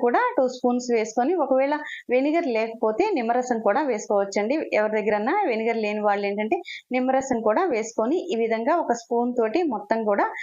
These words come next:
కలిపేసి మనం ఇప్పుడు దీన్ని స్టవ్ పైన పెట్టుకోవాలన్నమాట. స్టవ్ పైన పెట్టి హైలో పెట్టుకోవాలండి. కొంచెం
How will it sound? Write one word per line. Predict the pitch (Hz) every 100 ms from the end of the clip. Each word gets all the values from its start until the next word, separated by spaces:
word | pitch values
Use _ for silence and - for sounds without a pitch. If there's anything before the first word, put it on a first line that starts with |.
| - -
కలిపేసి | 214 220 240 220 220 494 494 - 233
మనం | 240 233
ఇప్పుడు | 226 254 240
దీన్ని | 240 330 508 480
స్టవ్ | - 226 240
పైన | 233 208
పెట్టుకోవాలన్నమాట. | 202 - 202 202 202 208 208 415 466 - - _ _ _
స్టవ్ | - 240 240
పైన | 262 247
పెట్టి | 233 226 403 247
హైలో | 247 247 320 339
పెట్టుకోవాలండి. | 220 - 214 202 202 208 302 440
కొంచెం | 254 220